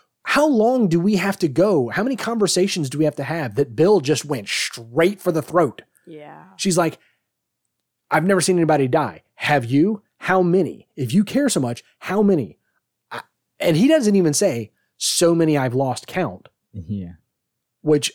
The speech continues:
Speaker 1: I don't know if that's better or worse to say that statement, honestly. He just says, "I've moved on." And then she says, "How many have you killed?" Or no, "Have, have you ever killed anyone?"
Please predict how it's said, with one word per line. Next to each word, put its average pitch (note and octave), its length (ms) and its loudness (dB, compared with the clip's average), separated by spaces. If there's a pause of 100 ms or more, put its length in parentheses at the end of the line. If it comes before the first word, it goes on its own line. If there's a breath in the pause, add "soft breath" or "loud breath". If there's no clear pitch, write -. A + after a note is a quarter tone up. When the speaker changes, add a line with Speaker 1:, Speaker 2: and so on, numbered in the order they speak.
Speaker 1:
I - 80 -2
don't D3+ 100 2
know D3+ 60 4
if C3+ 80 0
that's B2 160 -2
better B2 260 0
or G#2+ 160 -6
worse G#2 400 -4
to G#2+ 160 -12
say A2+ 200 -6
that F2+ 220 -12
statement, G2 300 -14
honestly. G2+ 360 -16 (380 soft breath)
He A3+ 160 0
just F#3+ 200 2
says, C#3+ 300 0 (400)
"I've C3+ 260 0
moved C3 280 2
on." - 320 -4 (300)
And C3+ 140 -2
then G#3 80 4
she B3+ 140 -2
says, G#3+ 200 0 (220 soft breath)
"How D#3+ 160 0
many G3 160 4
have D#3+ 200 0
you D3+ 260 -4
killed?" - 460 -6 (240)
Or E3+ 80 2
no, D#3 180 2
"Have, E3 320 0
have C#3 180 -2
you D#3+ 160 4
ever D3+ 140 0
killed D#4 260 2
anyone?" A2 400 -6